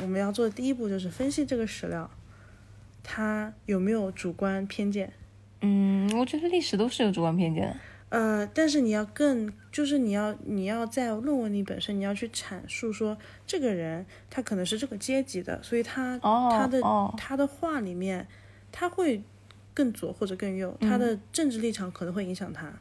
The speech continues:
Speaker 2: 嗯。
Speaker 1: 但是我们，所以就在某些层面上，他这话到底有没有反映这件事情？
Speaker 2: 嗯。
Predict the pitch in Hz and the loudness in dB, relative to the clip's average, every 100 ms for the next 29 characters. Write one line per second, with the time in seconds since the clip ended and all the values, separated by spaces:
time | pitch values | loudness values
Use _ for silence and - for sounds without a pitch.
0 | - 214 202 - 254 247 240 226 - - | -4 0 0 0 -2 0 -2 -2 -12 -20
1 | - - - - - - - - - - | -20 -20 -20 -20 -20 -20 -20 -20 -20 -4
2 | 220 208 202 190 185 - - - - 262 | 0 2 2 -2 -6 -12 -18 -6 2 4
3 | 233 196 247 233 269 240 202 175 165 240 | 2 2 0 2 2 2 2 0 0 0
4 | 226 196 190 208 196 - 226 220 - 226 | 0 -2 -2 -2 -4 -4 -4 -6 -4 -2
5 | 208 208 220 196 240 196 175 165 175 294 | -2 -2 -4 -2 -2 -4 -4 -4 0 0
6 | 302 208 165 170 170 185 175 175 - 185 | 0 -4 -4 -6 -6 -6 -6 -8 -8 -10
7 | - - - 214 196 | -12 -14 -8 -2 -2